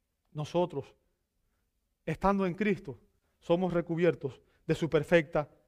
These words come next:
justicia. Esa justicia nos es imputada en la salvación. Y ningún pecado va a revertir jamás esa decisión de Dios. No hay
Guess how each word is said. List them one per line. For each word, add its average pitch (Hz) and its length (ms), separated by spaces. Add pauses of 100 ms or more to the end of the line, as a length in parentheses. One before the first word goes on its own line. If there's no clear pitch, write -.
(280)
justicia. 143 540 (500)
Esa 185 220
justicia 170 480 (240)
nos 156 140
es 190 120
imputada 170 600 (180)
en 156 240
la 180 320 (180)
salvación. 160 960 (880)
Y 190 120
ningún 180 440
pecado 196 580 (840)
va 196 80
a 190 180
revertir 175 680
jamás 175 560 (560)
esa 190 380 (160)
decisión 165 580 (240)
de 147 140
Dios. 139 420 (420)
No 165 240
hay 180 200